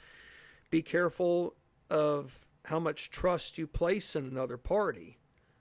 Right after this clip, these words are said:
Sure, you may want them to come and live and become accustomed to your traditions, perhaps become accustomed to Christianity.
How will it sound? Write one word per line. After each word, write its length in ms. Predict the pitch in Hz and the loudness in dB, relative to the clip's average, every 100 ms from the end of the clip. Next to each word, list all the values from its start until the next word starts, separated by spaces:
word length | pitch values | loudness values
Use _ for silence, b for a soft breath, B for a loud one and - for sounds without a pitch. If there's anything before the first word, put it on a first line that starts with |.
| b | b
Sure, 300 | - 190 208 | 0 6 6
you 180 | 156 170 | 4 0
may 160 | 165 | 0
want 300 | 170 160 175 | 0 0 0
them 160 | - 160 | -2 -6
to 80 | 156 | -6
come 280 | - 175 156 | -4 -2 -2
and 160 | 143 | -4
live 540 | 151 190 160 127 127 - _ _ _ b b b - | 0 0 0 -4 -14 -20 _ _ _ b b b -8
and 120 | 143 | -2
become 360 | 151 - 165 | -2 -2 -2
accustomed 600 | 151 - 190 175 - 147 127 | -2 0 2 2 -2 -6 -6
to 120 | 143 | -4
your 100 | 127 | -4
traditions, 880 | - 139 131 117 - - 143 - - _ _ _ | -4 -6 -6 -6 -12 -16 -12 -12 -12 _ _ _
perhaps 380 | 135 151 - | 0 0 -2
become 320 | - 160 160 151 | -6 -4 -2 -4
accustomed 480 | - 160 - 151 | -2 -2 -2 -6
to 40 | 139 | -6
Christianity. 960 | - 160 - 151 165 185 113 - - | -4 -4 -4 -4 -2 -4 -8 -12 -16